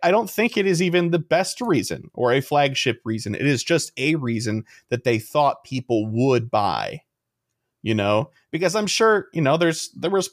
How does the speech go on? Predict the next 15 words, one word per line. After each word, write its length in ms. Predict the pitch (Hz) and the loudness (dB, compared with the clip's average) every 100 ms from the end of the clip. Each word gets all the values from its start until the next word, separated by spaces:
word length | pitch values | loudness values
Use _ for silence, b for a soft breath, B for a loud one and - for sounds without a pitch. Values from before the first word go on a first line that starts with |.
| _ | _
at 200 | - - | -2 -2
least, 400 | 196 208 - - - _ _ _ | -2 -4 -6 -10 -18 _ _ _
I 120 | 170 143 | -4 -2
gotta 280 | 147 135 | 0 0
say, 300 | - - 147 | -2 0 0
there's 180 | 127 135 | 0 0
at 140 | 139 - | 0 2
least 180 | 165 | 0
probably 240 | - 202 190 | 0 0 -2
ten 320 | - 202 202 | -2 0 0
or 320 | - 185 180 | 0 2 2
eleven 640 | - 185 170 190 165 113 | 2 2 2 2 0 0
pieces 340 | - 120 - 117 | -4 -8 -6 -6
of 140 | 113 | -4
data-driven 680 | - 110 113 107 107 107 101 | -2 0 0 -2 -2 -2 -4